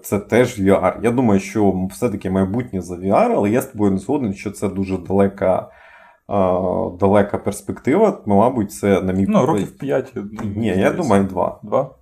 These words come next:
Speaker 1: Я дум-, думаю, максимум два, тому що
Speaker 2: Мгм.
Speaker 1: зараз, ну, що ти будеш далі випускати? Всі теми закінчені. Всі
Speaker 2: Так.
Speaker 1: теми вже обсосані, ось так от їх всі обсосали, перебрали, перекрутили.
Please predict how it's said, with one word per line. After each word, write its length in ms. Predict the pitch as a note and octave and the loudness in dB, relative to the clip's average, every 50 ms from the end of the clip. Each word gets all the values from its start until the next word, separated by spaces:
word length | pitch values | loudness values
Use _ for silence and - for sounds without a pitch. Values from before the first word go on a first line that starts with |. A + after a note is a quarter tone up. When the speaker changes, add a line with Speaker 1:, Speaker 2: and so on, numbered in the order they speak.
| _ _ - | _ _ -12
Speaker 1:
Я 340 | A2 A2+ A2 F#2+ G2+ G#2 G2 | -8 -6 -4 -2 0 0 0
дум-, 400 | F2+ F2 B2 C3 A#2+ G2 G2 F#2 | 0 -2 -2 -2 -2 -2 -4 -4
думаю, 280 | F#2+ B2+ C#3 A#2 G2 G2 | -2 0 2 4 4 6
максимум 600 | G#2 A#2 A2 - - - - G2 F#2+ F#2 F#2 - | 6 4 4 2 -2 -6 -4 -4 -2 -2 -4 -2
два, 240 | F2+ G2+ C3+ F#3 | 2 2 2 2
тому 240 | F#3 - A2 A2 G2+ | 2 0 -2 -2 -2
що 180 | G2+ - - G2 | -2 -4 -6 -6
Speaker 2:
Мгм. 80 | F2+ | 0
Speaker 1:
зараз, 360 | - G#2+ B2 C#3 B2+ - - - - - - - - _ _ _ | 2 4 4 4 4 2 -2 -8 -20 -20 -20 -20 -20 _ _ _
ну, 380 | A2+ A#2+ C3+ D3 B2+ G2 - - - | 2 4 6 6 4 2 -2 -10 -12
що 200 | - - D3 D#3+ | -2 0 2 2
ти 100 | - G3+ | 2 2
будеш 240 | D#3 B2 A#2+ G2 - | 0 0 -2 -2 0
далі 280 | - A#2+ A2+ G2+ F#2+ | 2 2 2 4 2
випускати? 480 | F#2 F#2 - - - - A2+ - - F2 | 0 -2 -4 -10 -10 -8 -6 -6 -6 -8
Всі 300 | - - - - B2+ B2 | -8 -6 -2 0 0 0
теми 320 | B2 - A2+ A#2+ A#2+ A2+ | 2 4 4 4 4 4
закінчені. 760 | G2 F2+ F#2+ - - G#2+ A#2 A2+ - - - - - - - _ _ _ _ _ _ - - _ _ _ _ _ - | 2 0 -2 -4 -2 -2 -2 -2 -2 -4 -12 -12 -14 -16 -18 _ _ _ _ _ _ -20 -20 _ _ _ _ _ -8
Всі 200 | A#2+ A2 G2 C#3+ | -2 0 0 2
Speaker 2:
Так. 80 | C#3 - | 2 4
Speaker 1:
теми 240 | B2 C3+ E3 D#3 A#2+ | 4 4 4 2 0
вже 180 | G2 G2+ A2+ A2 | 0 2 2 2
обсосані, 720 | G2+ G2+ - - - - D#3+ D#3+ - C3+ C3 A#2 G#2+ G2 | 2 2 0 0 2 2 2 2 2 0 0 0 0 2
ось 260 | F#2+ G2 G2 - - | 2 0 0 0 2
так 260 | - A#2 A#2 A#2 - | 4 4 4 4 2
от 180 | G2+ F#2+ - - | -2 -4 -2 -2
їх 260 | G2+ G#2+ B2 G2+ F#2+ - - | -2 -2 -2 -4 -6 -8 -12
всі 280 | - - - G#2 G#2 | -12 -10 -6 -2 0
обсосали, 600 | A2 F#2 - - F#2+ - - G#2+ B2 D3 C3 G2+ | 0 0 -2 -4 -8 0 4 4 6 6 4 2
перебрали, 640 | F#2+ - G2 F#2+ F#2+ F#2+ G2+ A#2+ C#3 D3 B2 G#2 G3 | 2 2 2 2 2 4 6 6 8 8 6 6 4
перекрутили. 880 | - - G#2+ G2 F#2+ - G#2 G2+ G2 - G#2+ A#2+ D3 C3+ G#2+ G2 - | 2 2 0 0 0 -2 -4 -6 -4 0 2 4 4 4 4 2 -2